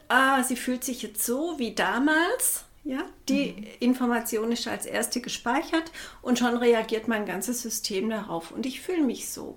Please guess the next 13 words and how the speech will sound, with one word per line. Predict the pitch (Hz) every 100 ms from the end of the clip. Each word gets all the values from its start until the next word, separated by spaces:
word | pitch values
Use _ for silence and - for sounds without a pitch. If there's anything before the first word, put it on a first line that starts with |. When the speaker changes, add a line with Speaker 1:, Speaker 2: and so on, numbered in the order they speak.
| -
Speaker 1:
und | 208
bin | 240 302 415 - - - - -
in | 240
dem | 208
Moment | 208 180 180 -
auch | 185
dieses | - 190 185 -
fünfjährige | 220 190 202 - 165 165
Kind. | - 214 - - - _
Speaker 2:
Mhm. | 220 180 170 175 -
Speaker 1:
Und | - 214 -
möglicherweise | 220 214 202 190 202 175 170 160
re-, | 160